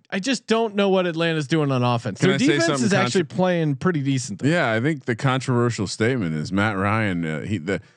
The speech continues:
Speaker 2: I think Matt Ryan has lost grip on the cliff and he's
Speaker 1: <laughs>
Speaker 2: falling. I, I
Speaker 1: Yeah, if you're Atlanta, you gotta trade Matt Ryan and Julio Jones. Just blow it up, whatever you can get for those guys. Because what, what's the point? What's the point of paying a number one receiver?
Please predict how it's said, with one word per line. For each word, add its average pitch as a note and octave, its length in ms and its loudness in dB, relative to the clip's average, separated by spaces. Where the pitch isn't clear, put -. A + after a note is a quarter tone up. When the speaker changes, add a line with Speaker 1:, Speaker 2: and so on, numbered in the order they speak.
Speaker 2:
I B2+ 140 2
think D3+ 340 -2
Matt D3 300 0
Ryan C3 480 0
has G2+ 260 -2
lost A2+ 460 0
grip A2+ 360 0
on F#2+ 180 0
the F#2 100 -2
cliff A#2+ 580 -2
and A#2+ 160 2
he's - 200 0
Speaker 1:
<laughs> - 0 -
Speaker 2:
falling. G2+ 500 0
I, A#2 100 2
I C3+ 380 -2
Speaker 1:
Yeah, G3 240 0
if D3+ 160 -4
you're D#4 180 4
Atlanta, G3 720 0
you E3+ 180 0
gotta E3 320 0
trade C#3 320 0
Matt C3 220 0
Ryan A2+ 340 -2
and G#2 120 -2
Julio F#2+ 340 -4
Jones. D#2+ 520 -14
Just D3 420 -2
blow F#3 300 2
it F#3 100 2
up, D3 380 0
whatever D#3 280 0
you E3 60 0
can D3+ 100 0
get C#3+ 140 0
for C3+ 100 -2
those B2 220 0
guys. A2+ 500 -2
Because F3+ 220 2
what, A#3+ 240 2
what's G#3 260 0
the G#3 80 0
point? A3 440 0
What's F#3 160 0
the A#3 60 0
point A3 240 2
of F3+ 40 -4
paying F#3+ 320 0
a E3+ 80 0
number E3+ 240 2
one D#3 180 2
receiver? C#3 640 0